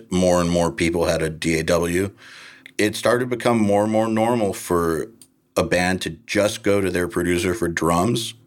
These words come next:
and then vocals and mix, you know, or record it themselves and then have the guy mix, or just do drums at the guy's place if he's got a nice drum room, do the rest themselves. Like, this is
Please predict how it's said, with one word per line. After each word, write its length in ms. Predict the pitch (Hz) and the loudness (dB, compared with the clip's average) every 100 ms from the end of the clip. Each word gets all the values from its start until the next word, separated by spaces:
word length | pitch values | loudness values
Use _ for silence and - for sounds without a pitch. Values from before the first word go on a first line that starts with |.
| _ _ | _ _
and 340 | 95 90 87 87 | -2 0 0 0
then 200 | 85 82 | -2 -2
vocals 580 | 85 87 85 85 80 76 | 0 0 0 -2 -2 0
and 180 | 76 | 0
mix, 440 | 80 101 117 - - _ - | 2 0 -2 -8 -12 _ -2
you 100 | 117 | 0
know, 280 | 120 123 - | 0 -2 -4
or 380 | - 82 78 73 - - | 0 2 0 -2 -10 -12
record 400 | 71 82 - 80 | -2 -2 2 0
it 100 | 78 | 0
themselves 580 | 78 78 - 85 87 90 | -2 -4 0 0 0 -2
and 100 | 78 | -2
then 120 | 80 | -2
have 160 | 82 80 | 0 0
the 60 | 82 | 0
guy 180 | 78 | 0
mix, 420 | 78 80 92 - - - - - - - - - | 0 0 -2 -4 -12 -12 -12 -14 -18 -20 -12 0
or 460 | 90 85 80 76 - _ - | 2 2 0 -4 -12 _ -8
just 460 | - 87 85 - - _ _ _ - | -2 0 0 -6 -14 _ _ _ -8
do 180 | 92 87 | -2 -2
drums 580 | 82 85 82 101 117 113 | 0 0 2 0 -2 -4
at 180 | - 104 | -4 -2
the 80 | |
guy's 260 | 110 110 113 | 2 0 0
place 360 | 113 110 117 - | -2 -2 -2 -2
if 60 | |
he's 180 | 85 82 | -2 -2
got 160 | 90 82 | 0 0
a 60 | |
nice 260 | 80 80 - | 0 -2 -2
drum 260 | 90 90 101 | 0 2 4
room, 340 | 113 120 - - - - - - - | 2 0 -6 -18 -20 -20 -20 -20 -8
do 140 | 85 | -4
the 80 | 85 | 0
rest 280 | 85 82 - | 0 0 -2
themselves. 680 | 78 73 - 87 98 113 113 | -6 -4 0 2 0 -2 -4
Like, 220 | 87 80 | -4 -2
this 200 | 98 - | -2 0
is 440 | 113 107 95 - | 0 0 -4 -8